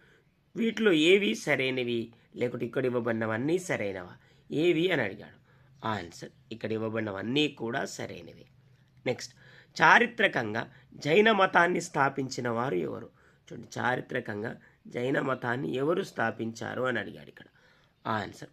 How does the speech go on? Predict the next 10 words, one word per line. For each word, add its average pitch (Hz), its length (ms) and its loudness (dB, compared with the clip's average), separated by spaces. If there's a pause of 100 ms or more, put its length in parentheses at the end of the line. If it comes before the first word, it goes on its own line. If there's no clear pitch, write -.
(140)
పార్శ్వనాథ. 110 800 0 (1160)
నెక్స్ట్, - 240 -10 (380)
తీర్థంకరుడు 202 920 2 (120)
అంటే 139 240 -2 (160)
అర్థం 147 340 -2 (100)
ఏమిటి? - 320 -10 (420)
చూడండి, - 260 -16 (160)
తీర్థంకరుడు 123 960 -2 (120)
అంటే 135 240 -6 (640)
అర్థం 175 340 -2